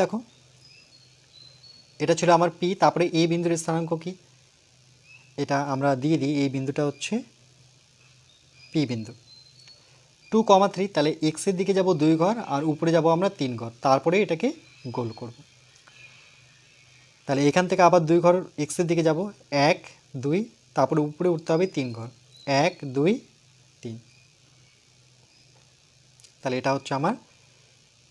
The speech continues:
এ বিন্দু। তারপরে চলে আসবো আমরা টি বিন্দুর স্থানাঙ্ক থ্রি কমা ফোর। তাহলে ঠিক একই রকমভাবে তিন ঘর যাব, আর উপরে চার ঘর যাব, তারপরেই গোল করব।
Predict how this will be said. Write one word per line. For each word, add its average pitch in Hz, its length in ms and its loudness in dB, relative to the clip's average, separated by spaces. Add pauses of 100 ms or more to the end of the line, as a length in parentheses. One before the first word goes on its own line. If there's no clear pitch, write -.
এ 143 100 -2 (100)
বিন্দু। 110 260 -10 (2250)
তারপরে 151 300 4
চলে 190 180 4
আসবো 175 220 -2
আমরা 196 120 0 (140)
টি 190 160 0
বিন্দুর 185 300 0
স্থানাঙ্ক 135 220 -8 (120)
থ্রি 185 120 -2 (100)
কমা 180 260 4
ফোর। 117 220 -8
তাহলে 131 160 -2 (240)
ঠিক 180 120 -6 (120)
একই 160 180 -2
রকমভাবে 180 360 -2 (100)
তিন 160 120 0 (100)
ঘর 180 100 2 (100)
যাব, 170 140 2 (720)
আর 135 200 0
উপরে 175 180 0 (100)
চার 131 200 4
ঘর 117 160 -6
যাব, 113 100 -10 (160)
তারপরেই 165 360 -2 (360)
গোল 117 120 -6 (100)
করব। 113 160 -14